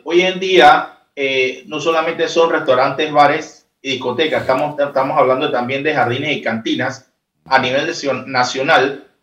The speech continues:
que suman más o menos un mil cuatrocientos negocios de empresarios de, de este país, ¿no? Eh, el árbitro ha crecido enormemente. Hemos estado, Carlos, en todas las mesas de negociación. Eh, ahorita estamos en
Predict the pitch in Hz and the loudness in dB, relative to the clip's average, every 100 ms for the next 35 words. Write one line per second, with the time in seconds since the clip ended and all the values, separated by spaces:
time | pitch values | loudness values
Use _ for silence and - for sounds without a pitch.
0 | _ _ 135 127 180 180 175 170 175 180 | _ _ -2 2 4 4 4 4 4 4
1 | 175 175 165 143 143 175 160 - 123 143 | 2 2 0 -2 -2 0 0 0 -2 -4
2 | 143 160 156 - - 120 135 143 147 147 | -4 -4 -4 -6 -8 0 2 2 2 0
3 | 117 107 117 123 127 135 120 110 - 110 | -2 -4 -2 0 0 -2 -2 -6 -10 -8
4 | 135 107 101 101 - - _ 107 117 - | -6 -4 -4 -4 -8 -18 _ -16 -16 -18
5 | 82 80 _ - 123 120 117 117 - 123 | -20 -20 _ -8 -2 -2 -2 -4 -4 0
6 | 135 151 151 147 143 143 147 151 151 139 | 0 0 2 2 2 -2 -2 -2 0 0
7 | 123 131 143 147 160 - 170 202 - _ | 0 -2 0 0 -2 -2 -4 -4 -12 _
8 | _ _ _ _ 139 139 135 127 123 147 | _ _ _ _ 2 4 4 2 6 8
9 | 156 156 151 - 156 156 131 117 147 151 | 8 6 2 2 2 2 -2 0 2 2
10 | 131 131 135 156 147 123 - 113 - 139 | -2 -6 -6 -2 -2 -4 -6 -6 0 2
11 | 127 - - _ _ _ _ _ _ 135 | 2 -2 -16 _ _ _ _ _ _ 2
12 | 127 123 139 143 143 160 156 - 156 160 | 2 4 4 4 4 2 2 2 2 0
13 | 156 127 | -6 -6